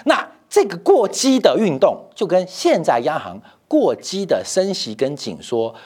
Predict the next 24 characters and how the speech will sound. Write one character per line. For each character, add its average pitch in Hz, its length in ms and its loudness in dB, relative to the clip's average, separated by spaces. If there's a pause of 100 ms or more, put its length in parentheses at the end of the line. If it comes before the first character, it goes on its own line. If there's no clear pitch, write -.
(140)
会 320 360 2
不 120 160 -6
会 135 100 2
出 - 160 -10
现 - 180 -6
风 135 240 -8
险？ - 220 -6 (420)
会 359 300 2
不 117 160 -16
会 131 140 -6
出 - 160 -12
现 135 160 -4
伤 135 180 -4
害？ 127 240 -4 (240)
目 226 160 0
前 117 360 -4
加 180 120 0
拿 143 60 -4
大 135 100 -2
央 170 160 -2
行 95 180 -12 (180)
是 175 200 -2 (160)
五 175 300 0
大 214 340 -2